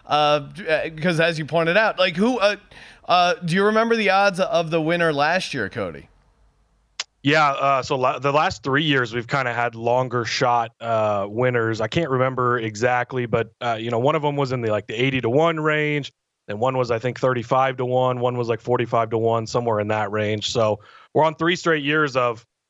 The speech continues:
Speaker 2: you know, kinda longer shots, unexpected guys winning this race, um, and there's really no reason to think that that doesn't continue this week.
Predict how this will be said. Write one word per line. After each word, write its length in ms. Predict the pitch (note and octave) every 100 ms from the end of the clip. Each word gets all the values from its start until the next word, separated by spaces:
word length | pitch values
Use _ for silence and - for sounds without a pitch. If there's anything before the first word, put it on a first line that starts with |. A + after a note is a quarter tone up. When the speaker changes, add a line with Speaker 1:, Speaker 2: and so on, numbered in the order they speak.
| _ -
Speaker 2:
you 80 | G#2+
know, 80 |
kinda 240 | G2+ C3 A#2+
longer 380 | B2+ C3 C3 B2+
shots, 420 | - C3 B2 -
unexpected 800 | C3+ C3 A#2+ - B2+ A#2+ A2+ G2+
guys 340 | A2+ A2+ G#2
winning 300 | A2 A2+ G#2+
this 180 | G#2 F#2
race, 400 | A2 A2 G#2+ - _ _ _ _
um, 340 | - G2 G2+ G#2
and 240 | G#2 G2 _ _ _ _ _ -
there's 140 | A2
really 360 | B2+ E3+ E3+ D3+
no 280 | C#3+ D3 C#3
reason 340 | C#3+ C3+ C3
to 60 | B2
think 240 | C3 B2
that 120 | B2
that 200 | A#2+ A#2
doesn't 260 | A#2 A2+ G#2+
continue 420 | G#2+ G#2 A2+ F#2+
this 220 | F#2 F2+
week. 180 | E2+ D#2+